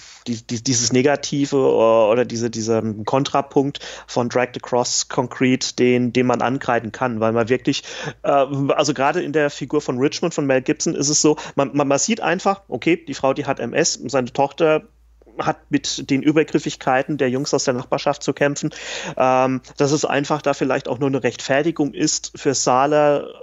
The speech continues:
dass, dass Gibson eben so auf dieses Gold, das ja aus dem Bankraub, äh, mitgenommen worden ist, scharf ist. Und, ähm, es ist für mich dann generell leider auch ein bisschen zu wenig.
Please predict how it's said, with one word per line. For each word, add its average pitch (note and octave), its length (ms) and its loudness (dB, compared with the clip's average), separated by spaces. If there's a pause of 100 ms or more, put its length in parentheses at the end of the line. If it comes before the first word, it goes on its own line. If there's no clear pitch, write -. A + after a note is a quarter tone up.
(180)
dass, - 320 -2
dass C3 260 -2
Gibson D#3+ 320 -2
eben C#3 500 -4
so C#3+ 460 4 (320)
auf C3 440 2
dieses C#3 720 0 (400)
Gold, D#3+ 600 2
das C#3+ 180 -2
ja D#3 120 0
aus C3+ 160 0
dem C3 160 -4
Bankraub, D3 800 0
äh, C3 320 -6 (300)
mitgenommen D3 640 -2
worden C#3 240 2
ist, - 240 -8
scharf C#3+ 300 0
ist. - 320 -12 (420)
Und, A#2+ 520 0
ähm, A#2 880 0 (360)
es - 480 -6
ist - 380 -4
für A#2+ 140 -6
mich A2 160 -4
dann C3 120 2
generell B2 360 2
leider A#2 300 2
auch A2+ 140 2
ein B2 120 -6
bisschen B2 260 -4
zu A2+ 160 -2
wenig. A2 400 2